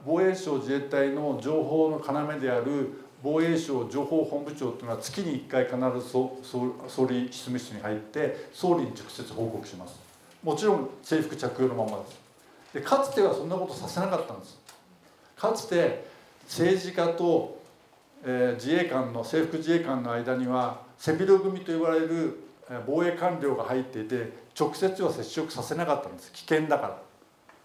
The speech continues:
政治家に直接制服を接触させないという原則がありました。それを、えー、文民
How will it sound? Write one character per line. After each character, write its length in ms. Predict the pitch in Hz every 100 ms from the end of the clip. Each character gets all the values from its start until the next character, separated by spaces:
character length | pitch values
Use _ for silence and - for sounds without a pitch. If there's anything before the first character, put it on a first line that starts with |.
| _ _ _
政 340 | - 170 170 165
治 80 | 170
家 120 | 170
に 200 | 170 170
直 140 | 151 -
接 480 | 165 160 175 175
制 200 | - 156
服 240 | 147 - 156
を 60 |
接 120 | - 123
触 220 | - 160
さ 160 | 175
せ 80 | 175
な 180 | 160 156
い 40 |
と 160 | 156 156
い 80 | 147
う 40 |
原 160 | 147 147
則 240 | 143 135
が 120 | 135
あ 40 | 120
り 60 |
ま 100 | 120
し 100 | -
た。 120 | - - - - -
そ 140 | 156
れ 100 | 175
を、 420 | 185 202 190 - - - -
え 40 |
ー、 240 | 127 135 - 123
文 280 | 180 190 196
民 200 | 202